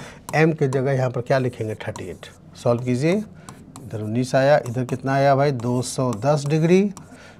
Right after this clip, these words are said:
ठीक है, इधर उन्नीस और ग्यारह को गुना करो तो एक सौ नब्बे और उन्नीस,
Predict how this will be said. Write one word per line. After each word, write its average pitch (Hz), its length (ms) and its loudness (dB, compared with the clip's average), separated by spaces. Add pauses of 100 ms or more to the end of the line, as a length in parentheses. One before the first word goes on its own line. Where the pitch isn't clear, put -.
(120)
ठीक 135 160 -2
है, 180 220 8
इधर 131 180 2
उन्नीस 131 400 0
और 143 140 4 (320)
ग्यारह 135 280 2
को 139 120 0
गुना 143 220 2
करो 151 200 2
तो 143 100 -2
एक 123 100 -4
सौ - 140 -4
नब्बे 131 500 0
और 156 500 6
उन्नीस, 127 580 2